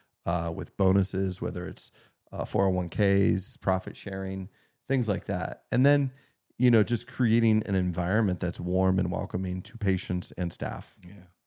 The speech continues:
Speaker 1: alike.
Speaker 2: No, I mean, you, you touched on one thing toward the end there, right? It, there, there's a s-, a,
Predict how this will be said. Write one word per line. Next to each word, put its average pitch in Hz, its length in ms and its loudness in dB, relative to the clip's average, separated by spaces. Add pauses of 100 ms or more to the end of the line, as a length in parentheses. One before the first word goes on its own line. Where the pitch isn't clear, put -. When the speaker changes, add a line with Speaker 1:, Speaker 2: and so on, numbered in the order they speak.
(120)
Speaker 1:
alike. 85 460 -8 (260)
Speaker 2:
No, 135 180 -4
I 113 40 -4
mean, 107 220 -4
you, 101 100 -10 (140)
you 95 160 -14
touched 101 360 -10
on 85 260 -12 (180)
one 98 180 -10
thing 90 280 -12
toward 90 280 -14
the 85 100 -14
end 87 160 -12
there, 92 160 -14
right? 90 300 -16
It, 101 300 -16
there, 104 200 -12
there's 92 300 -10
a 82 100 -14 (100)
s-, - 160 -12 (120)
a, - 60 -16